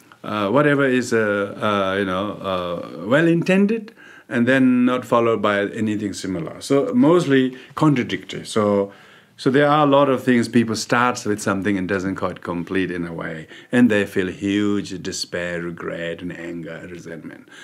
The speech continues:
And that's usually the co-, projecting and completing karma are very con-, contradictory. And certain and uncertain to experience. So means, uh, some people experience,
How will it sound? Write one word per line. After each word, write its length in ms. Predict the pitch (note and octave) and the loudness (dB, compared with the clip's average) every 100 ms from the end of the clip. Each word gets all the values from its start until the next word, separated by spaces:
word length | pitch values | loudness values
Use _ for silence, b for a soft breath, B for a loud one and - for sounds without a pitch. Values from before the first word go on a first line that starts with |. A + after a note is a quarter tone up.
| B | B
And 120 | - | -6
that's 280 | G2 G#2 - | -4 -4 -4
usually 520 | G2 G2+ G2 D#2+ D#2+ - B B B | 0 0 0 -4 -12 -14 B B B
the 400 | F#2 E2+ E2 - - | -4 -4 -6 -12 -10
co-, 120 | F2+ | -6
projecting 560 | F#2 E2 G#2 G2+ G2 | -4 0 0 0 -4
and 100 | E2 | -4
completing 460 | - F#2 F2 F#2+ E2+ | -4 -4 -2 -2 -4
karma 360 | E2 E2 D#2 E2+ | -4 -4 -4 -8
are 180 | E2+ | -8
very 180 | E2 E2 | -6 -6
con-, 300 | D#2+ E2+ D#2 | -6 -8 -8
contradictory. 760 | D2+ F#2+ F2 E2 F2 - - - _ B B B B B - | -10 -6 -4 -4 -8 -8 -10 -10 _ B B B B B -2
And 380 | D3+ G3 B3 G#3 | 2 6 4 2
certain 480 | - F#3 G#3+ G#3+ F3+ | 2 4 4 4 2
and 340 | - C3 B2+ | 2 2 2
uncertain 600 | D3+ F3 F3 B2+ A#2 B2 A#2 | 2 2 2 2 4 4 4
to 140 | - | -2
experience. 720 | G#2+ - A2+ F#2 D#2 - - - | -4 -2 0 0 -2 -10 -12 -8
So 480 | - A#2+ A#2 A2 A2 B B B B | 0 2 4 0 -4 B B B B
means, 300 | B2 B2+ A#2+ | 4 4 2
uh, 460 | A#2+ A2+ G#2+ G#2 F#2 - _ - | 2 2 2 -2 -4 -14 _ -4
some 260 | G3+ C4 | 2 4
people 320 | D#4 D4+ C#4 - | 6 6 4 0
experience, 1120 | C3+ C3+ - C#3+ E3 G3+ C3 F2+ F#2+ G2+ - | -4 -6 -2 2 4 4 2 0 -2 -4 -8